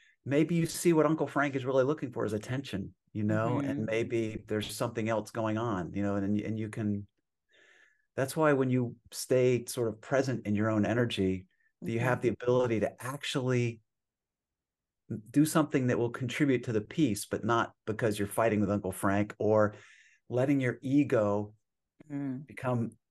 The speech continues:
Speaker 1: involved and have to protect how people see you, or having to sort of put up a, a,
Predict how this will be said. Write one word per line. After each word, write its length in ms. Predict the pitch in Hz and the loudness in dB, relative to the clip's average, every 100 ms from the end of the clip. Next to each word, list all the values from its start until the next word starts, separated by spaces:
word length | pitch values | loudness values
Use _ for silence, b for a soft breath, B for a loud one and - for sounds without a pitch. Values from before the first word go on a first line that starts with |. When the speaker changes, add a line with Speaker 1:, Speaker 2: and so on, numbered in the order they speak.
| _ | _
Speaker 1:
involved 720 | 127 127 110 113 110 147 170 - | 0 2 4 4 4 2 0 -8
and 100 | 117 | -4
have 240 | 117 123 - | 0 0 0
to 80 | 123 | 0
protect 560 | - 123 - 127 - - _ _ _ _ - | 0 0 0 0 -2 -20 _ _ _ _ -6
how 160 | 117 | -4
people 300 | 117 143 127 | 0 0 0
see 220 | 110 139 | 0 0
you, 380 | 120 120 143 113 | 2 4 6 6
or 100 | 98 | 4
having 360 | 101 110 117 110 | 2 0 0 -2
to 220 | 110 104 | -2 -4
sort 180 | 104 117 | -2 -2
of 80 | 104 | -2
put 160 | - 135 | 0 2
up 180 | 120 117 | 2 2
a, 340 | 104 101 98 - | 2 2 -4 -2
a, 140 | 107 | -4